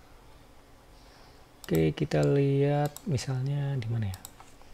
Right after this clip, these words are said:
D M U. Nah, ini tampilnya seperti ini. Ini Hello World-nya kan, eh, bisa kita delete. Kita post,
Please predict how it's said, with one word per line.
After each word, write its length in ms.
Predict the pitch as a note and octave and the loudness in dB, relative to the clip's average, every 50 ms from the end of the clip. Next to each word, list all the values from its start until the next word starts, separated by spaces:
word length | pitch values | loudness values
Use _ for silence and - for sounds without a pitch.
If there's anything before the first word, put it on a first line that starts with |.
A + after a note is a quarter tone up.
| - - - - - - - - - - | -16 -16 -16 -16 -14 -12 -12 -12 -12 -10
D 20 | - D#3+ D#3+ | -8 -6 -6
M 40 | D3 - - F3 | -4 -4 -2 0
U. 240 | D3 D3+ D#3 F#3+ - - - - - - - - - - - - - - - - - - - - - - - - - - - A2+ | 0 0 -2 -2 -6 -8 -8 -8 -8 -8 -8 -8 -10 -10 -10 -12 -14 -16 -18 -18 -18 -18 -18 -20 -20 -20 -20 -18 -14 -6 0 2
Nah, 40 | A2 | 4
ini 80 | A#2+ C3+ | 4 4
tampilnya 400 | B2+ B2+ A#2+ A#2 A#2 A2+ A#2+ C3+ | 4 2 4 4 4 4 4 2
seperti 400 | B2+ - - - - - - - | 0 -2 -6 -8 -6 -6 -4 -4
ini. 160 | - - - - - - - - - - - - - - - - - - - - C#3 | -4 -6 -8 -10 -12 -14 -20 -20 -20 -20 -20 -20 -20 -20 -20 -20 -20 -16 -4 2 2
Ini 80 | D#3 | 4
Hello 240 | B2 B2 B2+ B2 A#2+ A#2 A2+ | 6 6 8 8 10 10 8
World-nya 320 | A#2 A2+ - C3 C3+ C#3 | 8 6 6 4 2 4
kan, 320 | C3+ D#3 D3+ D#3 D3 D3 - - - - - | 4 4 4 4 2 0 -4 -8 -14 -12 -4
eh, 680 | - C#3 B2+ B2 B2 B2 B2 A#2+ A#2+ A#2+ A#2+ A#2+ B2 B2 B2 | 0 2 2 4 4 4 4 4 4 4 4 2 2 0 0
bisa 240 | A#2 - - A#2 | 0 0 0 0
kita 320 | G#2 G#2+ - A#2+ A2+ A2+ A2+ G#2+ | -2 0 2 2 4 4 4 4
delete. 480 | G#2+ G#2+ G#2+ G#2+ G#2+ A2+ A#2 C3+ - - - - - - - - - - - - - - - - - - - - - - - - - - - - - - - - - - - - - - - - - - - - - - - - | 4 4 4 4 6 6 4 4 2 -2 -8 -20 -20 -20 -20 -20 -20 -20 -20 -20 -20 -20 -20 -20 -20 -20 -20 -20 -20 -20 -20 -20 -20 -20 -20 -20 -20 -20 -20 -20 -20 -20 -20 -20 -20 -20 -20 -20 -20 -20 -20 -20 -20 -20 -20 -18
Kita 240 | - - - C#3+ - | -16 -8 -6 -6 -4
post, 240 | - A#2+ A#2+ - - | -4 -4 -6 -6 -8